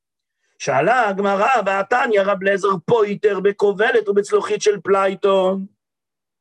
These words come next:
הוא רק פויטר. פויטר זה לשון של מה? של פוטור, אבל לא אסור. זה פוטור מדאורייתא, אבל לא אסור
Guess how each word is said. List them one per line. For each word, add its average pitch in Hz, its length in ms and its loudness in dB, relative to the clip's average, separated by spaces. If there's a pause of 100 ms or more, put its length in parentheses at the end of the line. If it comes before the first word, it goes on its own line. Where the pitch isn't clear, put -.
(440)
הוא 233 240 2
רק 214 280 0
פויטר. 202 720 0 (340)
פויטר 262 400 0
זה 233 140 2
לשון 240 420 0
של 214 220 0
מה? 196 440 0 (340)
של 202 360 -2
פוטור, 214 760 2
אבל 233 160 0
לא 294 180 2
אסור. 131 460 -2 (260)
זה 196 160 -2 (120)
פוטור 254 460 0
מדאורייתא, 185 880 2
אבל 214 160 2
לא 190 180 2
אסור 196 600 0